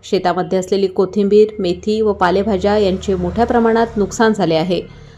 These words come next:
स्थानिक शेतकरी दौंड खरेदी विक्री संघाचे माजी उपाध्यक्ष कैलास भालसिंग म्हणाले की, अवकाळी पावसामुळे शेतीची मशागत, नांगरणी,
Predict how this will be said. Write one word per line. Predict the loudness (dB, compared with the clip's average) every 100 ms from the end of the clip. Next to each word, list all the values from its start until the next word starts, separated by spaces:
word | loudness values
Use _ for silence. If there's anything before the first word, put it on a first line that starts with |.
| -20
स्थानिक | 0 4 4 2
शेतकरी | -2 -4 -2 -2 0
दौंड | 2 4 2
खरेदी | 2 2 2 0
विक्री | 0 -2
संघाचे | -2 -2 -2 0
माजी | 0 -2 -2 -4
उपाध्यक्ष | -4 -4 -4 -2 -2
कैलास | 0 -2 0 -2 -2
भालसिंग | -2 -2 -2 -6
म्हणाले | -4 -2 -2 0
की, | -2 -4 -6 -20 -20 -20 0
अवकाळी | 2 4 4 2
पावसामुळे | 4 4 4 2 2 2
शेतीची | 0 -4 -4 -2 0
मशागत, | 0 0 0 2 0
नांगरणी, | 0 0 0 2 2 2